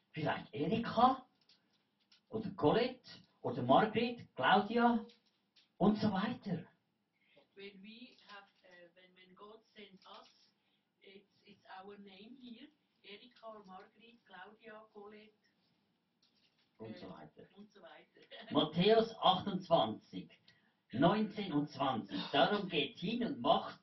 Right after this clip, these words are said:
Speaker 1: zu Jünger alle Völker. Das sind wir gemeint damit. Amen.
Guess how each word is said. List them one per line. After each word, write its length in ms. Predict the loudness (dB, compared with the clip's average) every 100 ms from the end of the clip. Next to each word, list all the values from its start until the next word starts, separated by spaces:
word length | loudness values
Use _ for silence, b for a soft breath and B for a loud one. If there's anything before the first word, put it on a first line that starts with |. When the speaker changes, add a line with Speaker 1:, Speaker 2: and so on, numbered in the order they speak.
| -8
Speaker 1:
zu 320 | -6 -6 -10 -4
Jünger 540 | 0 0 0 -2 -4 -6
alle 420 | -2 -2 -2 -4
Völker. 520 | 0 0 -2 -6 -10 -6
Das 160 | -8 -6
sind 200 | -6 -2
wir 200 | -2 0
gemeint 400 | -2 -2 -4 -4
damit. 300 | -4 -4 -8 _
Amen. 580 | -4 -2 0 -2 -6 -12